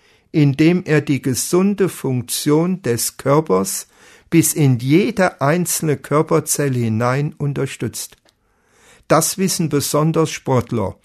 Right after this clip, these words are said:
von denen viele vor ihren Wettkämpfen Tee mit Honig trinken. Untersuchungen bei den Spitzensportlern haben ergeben,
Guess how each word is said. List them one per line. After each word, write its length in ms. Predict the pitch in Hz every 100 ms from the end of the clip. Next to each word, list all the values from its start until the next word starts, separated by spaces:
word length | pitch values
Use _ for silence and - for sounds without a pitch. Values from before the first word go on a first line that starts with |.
| _ _
von 300 | - 143 127
denen 320 | 127 139 117
viele 460 | 113 - 185 185 135
vor 360 | - 160 170 -
ihren 380 | 151 135 117
Wettkämpfen 800 | 131 156 - - 147 147 - 147 135 - _ _
Tee 420 | - 139 147 160 -
mit 320 | 139 139 -
Honig 440 | 151 117 98 -
trinken. 500 | - 101 - - 160 _ _ _ _ _ _ - - _
Untersuchungen 960 | 160 160 160 - 208 220 165 143 131
bei 160 | 139 139
den 160 | 147 139
Spitzensportlern 1200 | - 202 202 - 160 127 - 131 117 127 117 110
haben 300 | 147 160 151
ergeben, 800 | 139 135 - 170 160 120 143